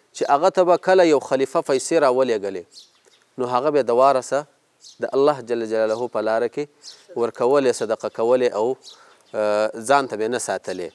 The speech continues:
د ابن عمر رضی الله عنه په صفاتو کې یو دا صفت هم دی چې هغه ډېر زیات سخي و. د دې وجې نه،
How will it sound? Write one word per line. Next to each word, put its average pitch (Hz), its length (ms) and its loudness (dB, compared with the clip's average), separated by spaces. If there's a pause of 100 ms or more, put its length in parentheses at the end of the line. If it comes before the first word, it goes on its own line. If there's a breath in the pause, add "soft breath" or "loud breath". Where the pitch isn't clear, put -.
(400 soft breath)
د 139 40 0
ابن 160 160 2
عمر 208 180 4
رضی 208 120 4
الله 196 120 4
عنه 180 140 2
په - 20 2
صفاتو 165 480 2
کې 143 100 -12
یو 139 160 2
دا 143 180 2
صفت - 420 -4
هم 143 180 -2
دی 117 160 0
چې - 140 -10 (160)
هغه 117 360 0 (880 soft breath)
ډېر 160 240 4 (140)
زیات 156 260 4
سخي - 380 -6
و. 98 180 -2 (800)
د - 120 -12
دې 156 100 2 (100)
وجې 160 280 4
نه، 165 80 2